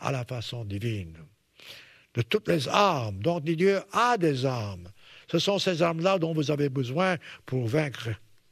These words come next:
Satan, pour tenir ferme contre les ruses de Satan. Verset douze, Éphésiens six. « Car nous n'avons pas, dit-il, à lutter contre la chair et le sang. »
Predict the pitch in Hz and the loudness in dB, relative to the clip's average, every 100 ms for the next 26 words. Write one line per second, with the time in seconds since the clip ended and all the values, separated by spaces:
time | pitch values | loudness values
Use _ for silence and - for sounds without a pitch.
0 | _ - 123 131 151 160 113 - - - | _ -8 -4 -4 -2 -4 -4 -10 -20 -20
1 | _ - 156 151 147 139 110 - 202 190 | _ -2 0 0 0 0 -2 2 4 4
2 | 185 147 - _ - 180 160 160 151 - | 0 -4 -6 _ 0 0 0 -2 -4 -4
3 | _ 120 131 131 110 107 101 113 - 92 | _ -2 0 0 0 -2 -2 -6 -8 -12
4 | 82 113 _ _ _ _ _ _ - _ | -14 -18 _ _ _ _ _ _ -20 _
5 | _ _ _ _ _ _ - 101 156 151 | _ _ _ _ _ _ -8 0 0 2
6 | 175 113 87 87 - - _ _ _ _ | 0 0 -4 -8 -16 -20 _ _ _ _
7 | 110 117 107 113 123 120 104 - - 98 | -4 -2 -2 -2 -4 -8 -12 -10 -10 -8
8 | - - - _ _ _ _ _ _ - | -8 -10 -14 _ _ _ _ _ _ 0
9 | 165 160 160 151 151 131 160 143 120 147 | 0 2 0 0 -2 -2 0 0 0 -4
10 | 127 - 113 123 123 - 143 117 113 117 | -4 -4 -4 -2 -4 -2 -4 -4 -8 -8
11 | - 110 104 - _ _ _ 92 113 - | -8 -6 -6 -10 _ _ _ -6 -2 0
12 | - 120 92 95 92 - 95 85 | 0 -4 -4 -8 -8 -8 -10 -14